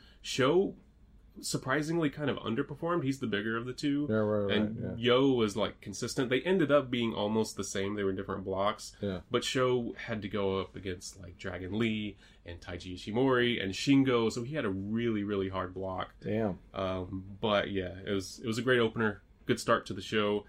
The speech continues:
Speaker 2: Yeah.
Speaker 1: Next matchup was Tomohiro Ishii, who got one of, a huge reaction
Speaker 2: Yeah.
Speaker 1: in the, in the crowd.
Speaker 2: Yeah.
Speaker 1: I was, I was happy about that. He was teaming up with the young lion Shota Umino, who is Red Shoe's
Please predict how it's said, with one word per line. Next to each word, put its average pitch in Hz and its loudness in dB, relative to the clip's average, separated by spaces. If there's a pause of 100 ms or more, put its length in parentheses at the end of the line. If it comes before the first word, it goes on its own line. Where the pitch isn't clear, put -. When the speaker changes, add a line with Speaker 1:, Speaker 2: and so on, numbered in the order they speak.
(160)
Speaker 2:
Yeah. 123 -6 (180)
Speaker 1:
Next 113 2
matchup 117 4
was 110 2 (420)
Tomohiro 170 6
Ishii, 143 6
who 131 -4
got 120 0 (100)
one 127 -4
of, - -10
a - -8
huge 170 -6
reaction 98 -2
Speaker 2:
Yeah. 214 4
Speaker 1:
in - 2
the, 104 2
in 98 0
the 98 -2
crowd. 180 4
Speaker 2:
Yeah. 101 2
Speaker 1:
I - 0
was, 95 -2
I - -6
was 98 -6
happy 101 -6
about 92 -8
that. 95 -6 (380)
He 139 8
was 135 8
teaming 135 6
up 127 4
with 120 0
the 117 0
young 120 2
lion 117 4
Shota - -2
Umino, 175 4
who 110 -2
is 98 -4
Red 95 -2
Shoe's 101 -4